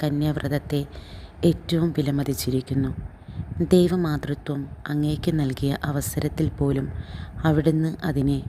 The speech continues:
വളരെ സ്നേഹിച്ചിരുന്നു എന്ന് വ്യക്തമാക്കി. ഞങ്ങൾ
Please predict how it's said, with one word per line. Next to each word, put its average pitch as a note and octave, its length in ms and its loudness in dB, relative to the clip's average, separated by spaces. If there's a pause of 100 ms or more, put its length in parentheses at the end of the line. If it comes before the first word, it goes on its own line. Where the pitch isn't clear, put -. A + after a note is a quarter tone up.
(120)
വളരെ C#3+ 300 0 (120)
സ്നേഹിച്ചിരുന്നു D3+ 760 2 (180)
എന്ന് C3 200 0 (160)
വ്യക്തമാക്കി. B2+ 720 -2 (1000)
ഞങ്ങൾ D#3+ 280 6